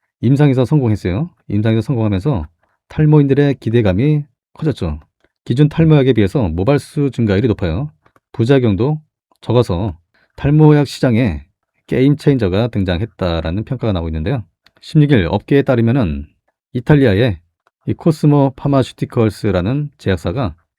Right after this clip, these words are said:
이 제약사에서 개발한 남성용 탈모 신약이 임상에 성공했다, 이렇게 밝혔어요. 임상 삼 상에서 모두 통계적으로 이 유의미한 모발 성장 개선 효과를 입증했다라는 소식이죠. 그 미국과 유럽 이 오십 개 지역의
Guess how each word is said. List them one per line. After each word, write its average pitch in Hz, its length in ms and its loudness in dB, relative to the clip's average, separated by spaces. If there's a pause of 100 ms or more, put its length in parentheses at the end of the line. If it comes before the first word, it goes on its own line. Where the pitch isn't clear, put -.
(220)
이 120 80 -2
제약사에서 123 560 2
개발한 95 400 -2
남성용 90 340 -2
탈모 107 240 -2
신약이 95 500 -2 (460)
임상에 143 420 2
성공했다, 87 920 -6
이렇게 - 180 -8
밝혔어요. 87 580 -4 (440)
임상 131 280 2
삼 143 140 0
상에서 113 480 -2 (280)
모두 120 240 -2
통계적으로 143 640 -2 (440)
이 95 120 -4
유의미한 127 440 4
모발 95 240 0
성장 113 360 -2
개선 87 320 -4
효과를 95 460 -4 (240)
입증했다라는 117 720 -4
소식이죠. 92 440 -6 (440)
그 - 80 -4
미국과 131 560 2
유럽 110 300 2 (480)
이 110 80 0
오십 101 240 0
개 117 100 2
지역의 104 440 -2